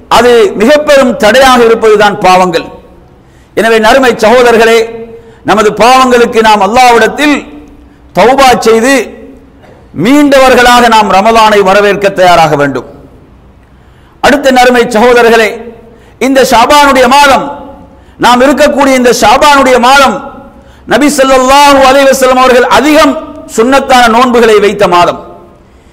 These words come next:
எனவே ரமலானுக்கு நம்மை நாம் தயார்படுத்திக் கொள்ளும் போது சில சுன்னத்தான நோன்புகளை நாம் ஷாபானிலே நோற்றுக்கொள்வது, அது அல்லாஹ்வுடைய தூதருடைய சுன்னா வழிமுறையாக இருந்தது. நபி ஸல்லல்லாஹு அலைஹி வஸல்லம் அவர்கள் ஒரு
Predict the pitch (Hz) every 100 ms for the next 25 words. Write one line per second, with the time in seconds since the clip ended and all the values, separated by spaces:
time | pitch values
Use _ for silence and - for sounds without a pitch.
0 | - - 226 262 233 226 285 294 285 254
1 | 269 240 160 - - - - - - _
2 | _ 220 269 277 262 240 220 254 285 269
3 | 220 247 233 247 226 233 277 311 220 -
4 | - - - 247 233 262 302 302 294 277
5 | 254 254 294 285 269 254 247 226 208 220
6 | 254 240 220 208 208 226 220 196 170 143
7 | 107 - - - - _ _ _ _ 180
8 | 202 277 294 277 254 - 285 285 269 254
9 | 226 254 294 285 240 285 311 294 277 262
10 | 247 185 - - - 214 285 302 285 262
11 | 190 - - - - - - - _ _
12 | - 196 247 262 262 262 294 285 277 220
13 | 269 262 247 247